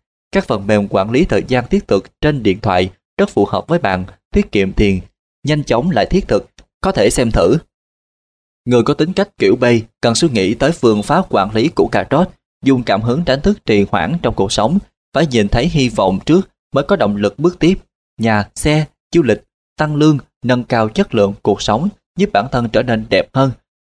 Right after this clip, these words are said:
tăng thêm cảm giác tồn tại cho chính mình, vân vân. Những từ ngữ đó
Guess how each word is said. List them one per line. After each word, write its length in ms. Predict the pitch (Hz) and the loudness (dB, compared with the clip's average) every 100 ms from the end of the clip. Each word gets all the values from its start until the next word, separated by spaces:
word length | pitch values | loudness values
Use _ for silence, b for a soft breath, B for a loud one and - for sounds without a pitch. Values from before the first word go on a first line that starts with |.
| _ | _
tăng 160 | 139 135 | -4 -2
thêm 200 | 135 127 120 | 0 0 0
cảm 200 | 85 98 | -2 -2
giác 320 | 101 180 - | -2 -4 -2
tồn 200 | - 104 98 | 0 0 0
tại 180 | 95 95 | -2 -2
cho 100 | 123 | -4
chính 180 | 143 185 | -2 0
mình, 140 | 131 - _ _ | -2 -4 _ _
vân 140 | 113 107 | -2 0
vân. 220 | 113 110 - _ _ _ - | 0 -2 -6 _ _ _ -6
Những 180 | 117 170 | -4 0
từ 200 | 127 104 | 0 2
ngữ 200 | 101 98 | 0 0
đó 220 | 107 147 | 0 -2